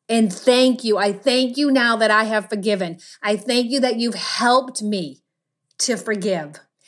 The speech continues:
and help me to love that person and see that person as you do, Lord. In Jesus' name,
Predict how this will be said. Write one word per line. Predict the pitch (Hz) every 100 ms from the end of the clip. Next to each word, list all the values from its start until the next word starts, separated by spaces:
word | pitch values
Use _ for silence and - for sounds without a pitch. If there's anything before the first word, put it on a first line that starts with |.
| _
and | 220 220
help | - 247 254 254
me | 269 254
to | - 262
love | 196 190 214 226 233 240
that | 226 247 254
person | - 226 202 - 202 202 190 _ -
and | 208 190
see | 180 - 240 254
that | 269 269 302 302
person | - 233 220 208 190 180 _ _
as | 208 185 175 160
you | 180 214
do, | 180 170 156
Lord. | 151 135 123 - _ _
In | 196 185
Jesus' | 160 185 202 220 220
name, | 233 196 170 170